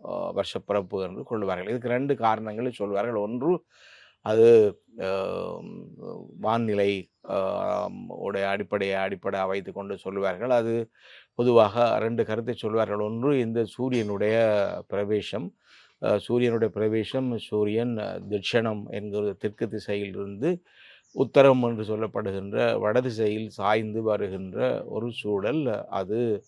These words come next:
உத்தராயண புண்ணிய காலம் என்று சொல்லுகின்ற ஒரு சூழல். அப்ப சூரியனுடைய அந்த செல்நெறியை, அ, போக்கை அடிப்படையாக வைத்து கொண்டு சொல்லுகிற ஒரு மரபு இருக்கிறது. இன்னொன்று, இந்த பன்னிரண்டு ராசிகளும்,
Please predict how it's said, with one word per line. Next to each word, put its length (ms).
உத்தராயண 560
புண்ணிய 400
காலம் 380
என்று 320
சொல்லுகின்ற 720
ஒரு 140
சூழல். 300
அப்ப 180
சூரியனுடைய 1000
அந்த 360
செல்நெறியை, 760
அ, 280
போக்கை 500
அடிப்படையாக 640
வைத்து 320
கொண்டு 580
சொல்லுகிற 520
ஒரு 140
மரபு 300
இருக்கிறது. 380
இன்னொன்று, 880
இந்த 340
பன்னிரண்டு 600
ராசிகளும், 800